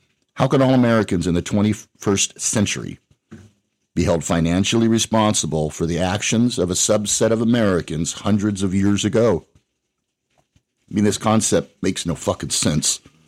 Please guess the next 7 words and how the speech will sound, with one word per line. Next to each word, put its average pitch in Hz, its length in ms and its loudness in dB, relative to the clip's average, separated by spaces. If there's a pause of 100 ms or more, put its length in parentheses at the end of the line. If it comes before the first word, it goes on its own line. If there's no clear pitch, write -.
(160)
from 78 180 -2
start - 400 -2
to 80 80 -2
finish. - 520 -2 (1800)
The - 80 -6
first - 240 0
s-, - 220 0